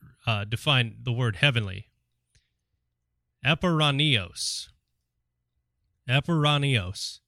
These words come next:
Above the sky, celestial, heavenly. And it comes from, uh,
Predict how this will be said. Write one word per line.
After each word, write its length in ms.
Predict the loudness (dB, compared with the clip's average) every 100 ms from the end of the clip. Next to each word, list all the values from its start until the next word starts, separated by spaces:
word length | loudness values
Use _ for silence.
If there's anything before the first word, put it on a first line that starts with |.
| _ _ _ _ -12
Above 380 | -4 2 4 4
the 120 | 2
sky, 420 | 2 2 2 2
celestial, 880 | 2 0 0 2 0 -2 -6 -6 -8
heavenly. 640 | -6 -2 -2 -4 -12 -20 _ _ _ _ _ -12
And 100 | -10
it 140 | -10
comes 420 | -8 -6 -4 -4 -6
from, 540 | -6 -6 -8 -10 -14 _ _ _ _ _ _ _ _ _ _ _ _ _ _ _ _ _ _ _ -6
uh, 520 | -4 -4 -6 -10